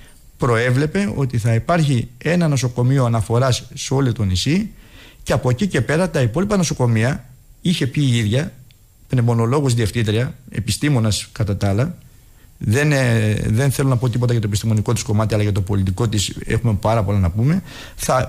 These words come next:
αποτελούν τον τροχονόμο των περιστατικών που θα στέλνονται πότε εδώ και πότε εκεί. Αυτό είναι. Και έχει, γίνεται τώρα. Περιστατικά που μπορεί να πηγαίνουν στο Α νοσοκομείο,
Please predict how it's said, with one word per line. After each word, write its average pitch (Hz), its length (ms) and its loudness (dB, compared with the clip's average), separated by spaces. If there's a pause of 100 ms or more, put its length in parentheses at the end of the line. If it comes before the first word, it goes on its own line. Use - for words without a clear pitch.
(120)
αποτελούν 123 460 0
τον 156 140 2
τροχονόμο 131 720 0 (140)
των 135 140 0
περιστατικών 123 760 0 (120)
που 170 100 -2
θα 131 140 2
στέλνονται 190 580 2 (500)
πότε 190 240 0
εδώ 156 160 2
και 185 120 -2
πότε 185 220 -2
εκεί. 151 320 0 (1300)
Αυτό 277 360 -2
είναι. 131 280 2 (340)
Και 180 100 -4
έχει, 185 160 -2
γίνεται 175 480 0
τώρα. 101 400 -2 (500)
Περιστατικά 151 1000 0 (200)
που 156 140 -2
μπορεί 139 320 2
να 175 140 2
πηγαίνουν 151 340 0
στο - 140 -2
Α 170 180 0
νοσοκομείο, 120 680 0